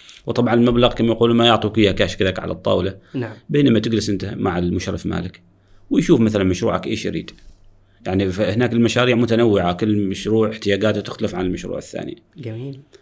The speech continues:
Speaker 1: الحقيقة هذا دخولي إلى مركز زبير المؤسسات المتوسطة والصغيرة هو كان أهم منعطف في ال-، في المشروع.
Speaker 2: نقلك نقلة نوعية.
Speaker 1: نعم.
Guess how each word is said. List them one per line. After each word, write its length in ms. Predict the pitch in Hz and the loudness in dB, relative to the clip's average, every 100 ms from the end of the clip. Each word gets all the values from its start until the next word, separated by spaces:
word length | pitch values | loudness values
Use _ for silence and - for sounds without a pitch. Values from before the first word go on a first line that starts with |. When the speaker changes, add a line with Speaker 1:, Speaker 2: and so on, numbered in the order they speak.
| - | -6
Speaker 1:
الحقيقة 420 | 110 123 165 135 | -4 0 0 0
هذا 480 | 104 117 92 95 - | 0 0 0 -4 -6
دخولي 420 | - - 107 87 | -8 -2 0 0
إلى 200 | 85 87 | 0 -2
مركز 380 | 90 90 95 85 | -2 -4 -6 -6
زبير 320 | 85 82 87 87 | -6 -8 -8 -6
المؤسسات 540 | 87 87 - 92 87 | -8 -8 -8 -8 -6
المتوسطة 560 | 90 87 85 95 90 90 | -8 -8 -10 -8 -8 -8
والصغيرة 440 | 87 95 95 95 | -8 -8 -8 -8
هو 160 | 101 110 | -6 -4
كان 180 | 110 101 | -2 -2
أهم 200 | 110 110 | -2 -4
منعطف 340 | - - - | -4 -8 -12
في 140 | - | -8
ال-، 300 | 95 90 87 - | -8 -6 -10 -14
في 200 | - 104 | -14 -4
المشروع. 420 | 98 87 82 - _ _ _ _ _ _ _ _ - | -4 -4 -8 -12 _ _ _ _ _ _ _ _ -10
Speaker 2:
نقلك 360 | 156 151 131 | -6 -6 -6
نقلة 260 | 147 143 131 | -8 -8 -8
نوعية. 440 | 127 127 127 113 - | -8 -8 -10 -10 -2
Speaker 1:
نعم. 300 | 104 76 | -2 -2